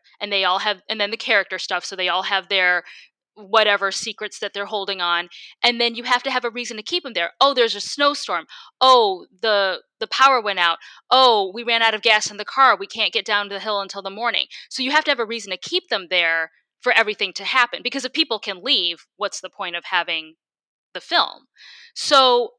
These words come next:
I think that's why I was saying i-, a comedy, like, it doesn't make sense. Okay, the, the lights went out. Everyone's just gonna, like,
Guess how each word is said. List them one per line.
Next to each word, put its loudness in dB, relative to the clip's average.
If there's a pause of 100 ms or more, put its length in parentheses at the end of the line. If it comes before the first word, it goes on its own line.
I 4
think -2
that's -2
why 4
I 0
was -6
saying -2 (400)
i-, 0
a 0
comedy, 0 (100)
like, -10
it -10
doesn't -10
make -8
sense. -8
Okay, -8
the, -12
the -16
lights -8
went -12
out. -6
Everyone's -10
just -10
gonna, -12
like, -10